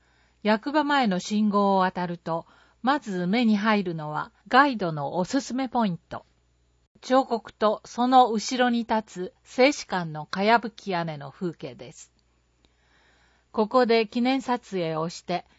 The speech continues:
さあ、役場の中を覗いてみましょう。正面玄関前には、町花のツツジと長木の松が植えられています。そして今の季節は、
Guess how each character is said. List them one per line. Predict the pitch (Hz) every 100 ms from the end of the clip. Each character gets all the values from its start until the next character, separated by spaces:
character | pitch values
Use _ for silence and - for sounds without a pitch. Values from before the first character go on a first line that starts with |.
| _ _
さ | - 254 247 175 143
あ、 | -
役 | 196 202 240
場 | 262
の | 262
中 | 262 247 196 175
を |
覗 | 160 165 208
い | 208
て | 214
み | 190 185
ま | 175
し | 190 175
ょ | 147 - _ _ _ _
う。 | _ _ _ _ _
正 | - 269 302
面 | 302 285 269
玄 | 254 240
関 | 233 226 220
前 | 208 185
に | 160
は、 | 151 151 156 _ _ _
町 | - 254 214
花 | 170
の | 156 139 -
ツ | - -
ツ | - 185
ジ | 147
と | _ 147 151 _ _ _ -
長 | 233 240
木 | 220 214 202
の | 185 180 -
松 | 202 262 - 196
が | 156 143
植 | 180 190
え | 185
ら | 175
れ | 170 165
て | 156
い | 151 139
ま | 156
す。 | - _ _ _ _ _ _ _ _ _ _
そ | - 220
し | 220
て | - 226 220
今 | 247 254 208
の | 190
季 | -
節 | 190 - -
は、 | 156 156